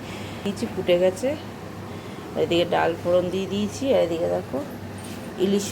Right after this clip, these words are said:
মাছ নুন হলুদ মেখে রেখেছি। এখান থেকে ভাজা করা হবে আর ভাপা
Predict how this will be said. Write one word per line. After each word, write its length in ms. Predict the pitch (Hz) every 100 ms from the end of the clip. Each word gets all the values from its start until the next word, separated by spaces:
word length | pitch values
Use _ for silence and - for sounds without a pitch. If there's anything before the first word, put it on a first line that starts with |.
| 208
মাছ 240 | 208 - - - - - - - - - - - - 190 196
নুন 180 | 202 202
হলুদ 220 | 220 220 208
মেখে 220 | 185 180 190
রেখেছি। 340 | 165 156 - - - -
এখান 200 | 165 190 190
থেকে 160 | 196 202 -
ভাজা 240 | 175 175 202 190
করা 160 | 196 208
হবে 180 | 226 226 269 208
আর 80 | 180 175
ভাপা 220 | 180 196